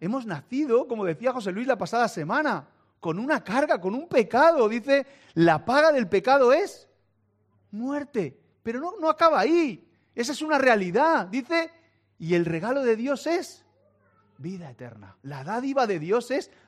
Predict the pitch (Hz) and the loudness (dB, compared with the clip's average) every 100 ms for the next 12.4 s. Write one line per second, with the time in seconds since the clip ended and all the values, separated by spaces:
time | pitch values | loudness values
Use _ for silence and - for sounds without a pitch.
0 | - 160 277 320 262 208 170 285 320 254 | -14 -2 0 2 2 0 -2 -2 0 -2
1 | 170 110 _ _ _ _ _ _ _ _ | -6 -8 _ _ _ _ _ _ _ _
2 | _ _ _ _ _ _ _ _ _ _ | _ _ _ _ _ _ _ _ _ _
3 | _ _ _ _ _ _ _ _ _ _ | _ _ _ _ _ _ _ _ _ _
4 | _ _ - 143 - 127 156 170 - 151 | _ _ -14 -12 -10 -10 -8 -8 -6 -8
5 | - 127 156 208 196 160 139 143 143 127 | -6 -8 -6 -8 -10 -10 -6 -4 -4 -6
6 | - 123 117 - 123 123 110 104 104 107 | -8 -10 -10 -12 -12 -12 -14 -14 -18 -20
7 | - _ _ _ _ _ _ _ _ _ | -20 _ _ _ _ _ _ _ _ _
8 | _ 127 170 247 226 135 131 240 247 294 | _ -10 -8 -6 -8 -10 -6 -4 -4 -4
9 | 440 233 160 _ _ _ _ _ _ _ | -2 -2 -4 _ _ _ _ _ _ _
10 | _ _ _ _ _ _ _ _ _ _ | _ _ _ _ _ _ _ _ _ _
11 | _ _ _ 131 175 180 147 143 127 117 | _ _ _ -10 -8 -8 -10 -12 -14 -12
12 | 120 113 107 | -12 -12 -16